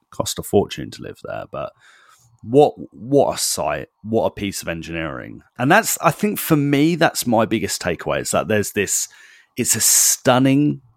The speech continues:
piece of art and architecture and design, as well as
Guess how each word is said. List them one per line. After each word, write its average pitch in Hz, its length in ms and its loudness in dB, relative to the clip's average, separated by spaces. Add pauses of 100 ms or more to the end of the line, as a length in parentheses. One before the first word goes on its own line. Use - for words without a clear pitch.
(160)
piece - 380 -2
of 107 380 0 (160)
art 87 560 4
and 98 160 -4 (100)
architecture - 680 2
and 92 120 -2
design, 87 600 0 (300)
as 110 180 4
well 104 340 6
as 80 460 0